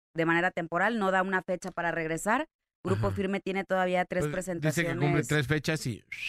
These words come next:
Speaker 1: Exactamente, la agrupación, eh, tiene tres fechas todavía por realizar, tres conciertos pendientes, y terminadas estas fechas, ahora sí, Edwin,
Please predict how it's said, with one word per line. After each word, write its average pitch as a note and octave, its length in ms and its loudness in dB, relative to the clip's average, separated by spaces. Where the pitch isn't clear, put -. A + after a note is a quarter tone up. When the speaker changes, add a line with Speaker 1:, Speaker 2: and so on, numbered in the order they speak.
Speaker 1:
Exactamente, F#3+ 800 -4
la F#3+ 100 2
agrupación, E3+ 680 0
eh, D3 200 0
tiene F3 240 -2
tres F#3 260 -2
fechas F#3 280 -6
todavía F3+ 320 0
por F3+ 160 -8
realizar, F3 400 0
tres F3+ 200 -2
conciertos F3 440 -2
pendientes, A3+ 760 0
y F3+ 120 -4
terminadas E3 540 2
estas F#3 280 -4
fechas, A3 440 -4
ahora D#3+ 240 0
sí, E3+ 280 -2
Edwin, F3 380 -2